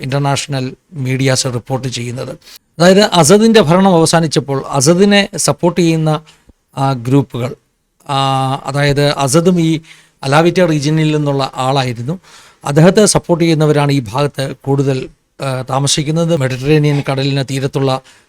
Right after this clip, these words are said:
തീരപ്രദേശങ്ങളാണ്. അവിടെ അസദിനെ ഇപ്പോഴും സപ്പോർട്ട് ചെയ്യുന്ന ആളുകളുണ്ട്. അവരും ഇപ്പോഴത്തെ എക്സിസ്റ്റിംഗ് ഗവൺമെന്റിന്റെ പട്ടാളവും തമ്മിലാണ് അവിടെ ലഹള ഉണ്ടായിക്കൊണ്ടിരിക്കുന്നത്. ഒത്തിരി പേർ കൊല്ലപ്പെട്ടു, ഒത്തിരി പേരെ,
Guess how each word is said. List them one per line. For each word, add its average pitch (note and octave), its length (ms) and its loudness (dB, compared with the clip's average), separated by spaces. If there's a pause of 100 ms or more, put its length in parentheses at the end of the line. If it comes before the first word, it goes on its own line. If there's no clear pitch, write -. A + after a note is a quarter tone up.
(120)
തീരപ്രദേശങ്ങളാണ്. D3+ 1000 0
അവിടെ C#3 380 -4
അസദിനെ D3+ 480 0
ഇപ്പോഴും D3 300 0
സപ്പോർട്ട് C3+ 340 -4
ചെയ്യുന്ന C#3 160 0
ആളുകളുണ്ട്. C3+ 480 -4 (380)
അവരും F#3 440 4 (180)
ഇപ്പോഴത്തെ F3+ 380 0
എക്സിസ്റ്റിംഗ് G3+ 520 0
ഗവൺമെന്റിന്റെ E3+ 920 0 (220)
പട്ടാളവും D#3+ 360 0
തമ്മിലാണ് C#3 540 -2 (500)
അവിടെ C3 200 0
ലഹള B2+ 300 2
ഉണ്ടായിക്കൊണ്ടിരിക്കുന്നത്. C3+ 1000 -2 (180)
ഒത്തിരി D3+ 260 0
പേർ F3 160 2
കൊല്ലപ്പെട്ടു, C#3 600 -4
ഒത്തിരി D3 260 -4
പേരെ, C#3+ 480 0